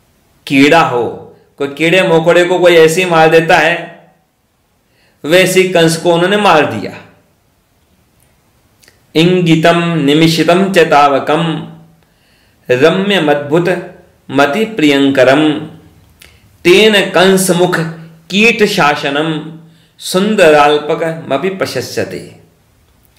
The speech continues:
कंस को क्या कहा? कंस मुख कीट शासनम, कि कंस जैसे को, कंस जैसे कीट को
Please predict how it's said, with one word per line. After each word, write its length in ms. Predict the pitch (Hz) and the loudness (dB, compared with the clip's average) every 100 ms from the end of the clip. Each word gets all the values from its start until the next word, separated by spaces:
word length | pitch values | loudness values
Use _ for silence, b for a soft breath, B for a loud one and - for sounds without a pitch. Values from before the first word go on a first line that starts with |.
| b b _ | b b _
कंस 220 | 147 160 | 2 2
को 180 | 160 170 | 2 0
क्या 180 | 170 170 | 2 2
कहा? 280 | 175 175 202 - B B B B _ - | 2 0 -2 -4 B B B B _ 2
कंस 440 | 214 226 214 - | 2 2 -2 -4
मुख 300 | 185 214 - | -2 -2 -2
कीट 460 | - - 196 233 202 | -10 -6 -2 -2 -2
शासनम, 680 | 180 139 139 117 92 76 - _ b b b b - | -4 -4 -4 -8 -10 -14 -20 _ b b b b -14
कि 60 | |
कंस 400 | 151 160 170 165 | -2 0 2 0
जैसे 300 | 135 131 139 | 0 0 0
को, 240 | - 165 208 - B B _ _ | -2 -2 -2 -8 B B _ _
कंस 260 | 160 185 - | 0 0 0
जैसे 280 | 151 147 160 | 0 0 -2
कीट 500 | 165 - 180 214 - | -4 -6 -4 -2 -2
को 360 | 147 123 - | 0 0 -2